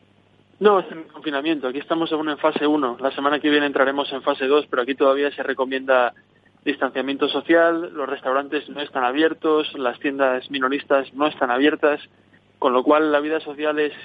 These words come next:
con los amigos, ahora sí, no hace ya dos semanas aún no, pero ahora sí, pero con distancia social y al aire libre. Así que no es una vida normal, normal, no hay terrazas, no hay, no hay nada. La gente anda por la calle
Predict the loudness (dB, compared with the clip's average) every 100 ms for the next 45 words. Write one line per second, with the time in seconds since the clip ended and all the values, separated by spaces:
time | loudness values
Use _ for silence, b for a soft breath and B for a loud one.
0 | -16 -8 -6 -6 -4 2 4 2 0 -2
1 | -2 -4 -10 -10 -18 -16 -12 -6 -6 -8
2 | -8 -6 -4 0 2 2 -2 -8 B B
3 | B B B 2 4 4 4 4 2 2
4 | 0 0 -4 _ _ 0 0 0 -6 -4
5 | -2 0 0 2 4 2 -4 -8 -2 0
6 | 0 0 0 0 -6 _ _ _ _ _
7 | -12 -8 -4 -4 0 0 0 2 2 4
8 | 4 4 4 0 -2 -4 -2 -4 -4 -2
9 | -2 -4 -8 -8 -2 -2 -2 -6 -8 -8
10 | -8 -8 -2 2 2 0 -12 -8 -4 -4
11 | -2 0 2 0 0